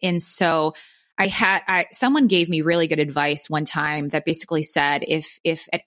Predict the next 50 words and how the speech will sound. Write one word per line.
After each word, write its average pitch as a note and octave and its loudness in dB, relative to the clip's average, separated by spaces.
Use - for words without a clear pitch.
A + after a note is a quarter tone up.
any B3 2
part G#3 -2
of D#3+ -2
you D3 0
wants D3+ -4
to D#3+ -6
share E3 0
on D#3+ -4
social C#3+ 0
and D#3+ -4
it's D3+ -6
coming F#3+ 0
from F#3 -6
a - -8
place D3+ -4
of D3+ -2
validation, D3+ 0
or F3+ 2
it's - -6
coming F#3+ -2
from F3+ -6
a D#3+ -2
place D#3 -2
of C#3+ -4
seeking, G3+ 0
or F#3 2
it's - -6
coming F3 -2
from E3 -6
a D#3 -4
place D#3 -4
of D3+ -2
approval, F3+ -2
don't D3+ -2
do - -2
it. - -6
That, E3 0
that F3 -2
don't G3 -2
look F#3+ -2
for F3 -2
that D#3+ 0
outside D#3+ -2
of D3+ -2
yourself, D3 -2
look D#3+ -2
for D3 -2
it C#3+ -4
within - -4
yourself. - -4